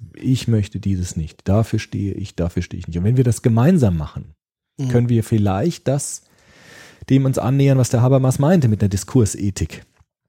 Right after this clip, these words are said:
Speaker 1: Dass wir im Diskurs unsere Werte immer wieder neu bestimmen und weiterentwickeln. Aber dazu muss ich mir erstmal klar werden, welche Werte habe ich denn überhaupt? Also wenn ich, bevor ich die Frage stelle, welche Werte will ich meinen Kindern weitergeben,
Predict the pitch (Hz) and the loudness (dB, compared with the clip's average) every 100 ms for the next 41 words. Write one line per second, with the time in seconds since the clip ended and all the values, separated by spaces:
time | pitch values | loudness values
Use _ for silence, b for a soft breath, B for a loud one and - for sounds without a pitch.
0 | _ - - 113 - 107 - 131 156 113 | _ -20 -4 -2 0 0 2 2 2 0
1 | - 131 131 - 120 - 98 95 104 - | -2 0 0 -2 -4 -2 0 2 0 2
2 | 135 127 - 135 135 120 117 113 139 143 | 0 0 0 2 2 2 0 0 -4 -4
3 | - - 92 104 120 127 147 - - - | -8 -6 -6 -4 -6 -6 -6 -10 -12 -16
4 | - - - 104 117 - 143 165 151 131 | -16 -16 -4 0 2 2 2 2 0 -2
5 | 120 - 113 - 120 120 110 104 - 104 | -2 -2 -2 -2 -2 0 0 0 0 0
6 | 107 98 92 - 190 - 185 107 73 - | 0 0 -2 -2 -4 -2 -4 -4 -8 -14
7 | - - 107 123 127 B B B B 127 | -14 -6 2 2 2 B B B B 0
8 | 123 156 151 - - 110 185 - 117 107 | 4 4 2 0 -2 0 -2 0 0 2
9 | 98 _ - 107 110 92 95 135 120 107 | 0 _ -2 2 2 2 2 2 2 2
10 | 104 92 87 - 220 233 131 90 90 85 | 0 -2 -2 0 0 0 0 -2 -2 -6
11 | - 73 - | -6 -10 -12